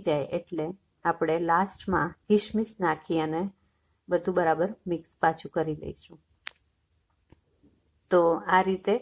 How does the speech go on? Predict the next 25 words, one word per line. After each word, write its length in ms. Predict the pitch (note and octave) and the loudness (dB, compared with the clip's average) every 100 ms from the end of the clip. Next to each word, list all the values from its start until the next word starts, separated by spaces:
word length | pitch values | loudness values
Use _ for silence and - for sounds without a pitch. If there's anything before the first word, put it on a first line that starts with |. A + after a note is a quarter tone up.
| - _ _ _ - | -6 _ _ _ -2
ચેવડો 400 | G3+ F3+ F#3 G3+ A#3+ A#3 _ _ _ - | 2 4 4 2 -2 -8 _ _ _ -6
બહુ 100 | E3 - | -4 0
સરસ 300 | F#3 G3+ G3+ | 2 2 0
ટેસ્ટી 440 | - G3 G3 A3 | 0 0 0 -2
બનતો 300 | G#3+ G#3 G#3 G#3 | 0 2 6 6
હોય 160 | G3+ G3+ | 6 4
છે 120 | G#3 G#3 - E3 | 0 -2 -2 -4
અને 240 | E3 D#3+ D#3+ D#3 D#3+ - _ _ _ _ _ - - _ G3 | -2 -2 -2 -6 -8 -14 _ _ _ _ _ -20 -20 _ 0
આ 80 | G#3 | 4
ચેવડામાં 680 | A3 G#3 G#3 G3+ G3+ G3 - _ _ _ | 6 8 8 6 4 4 0 _ _ _
તેલ 320 | G#3+ G#3 G#3+ A3 A3 - - - | 4 6 6 2 -4 -12 -18 0
થોડુંક 560 | A3+ A#3 A#3+ B3 B3 - | 4 6 6 4 0 2
તમને 380 | G#3 F#3+ F3+ F3 F3 E3+ - | 4 4 2 2 -2 -6 -4
એવું 180 | F3+ F#3 E3+ | -2 4 4
લાગશે 380 | D#3+ - F#3+ F3 G3 _ _ _ | 2 -2 -2 -2 -4 _ _ _
કે 80 | F3 - | -8 -2
છે, 160 | G#3 E3+ E3+ - _ - | 2 2 0 -8 _ 0
પણ 160 | F#3+ F#3+ | 0 4
આ 60 | G3+ G3+ | 2 4
ચેવડામાં 540 | G3 F3+ F3+ F3+ A3+ - _ _ _ | 4 4 2 0 -4 -8 _ _ _
તમે 300 | F#3 F#3 F#3 F#3 F3+ E3 | 0 2 2 2 0 0
ઝીણી 260 | G3+ A3+ G#3+ | 2 4 4
ઝીણી 380 | A3+ A#3 A3 F#3+ | 4 4 2 4
બારીક 300 | D#3+ F3 F3+ | 4 2 2
કાપેલો 420 | E3+ E3 F3 E3+ | 2 2 -2 -2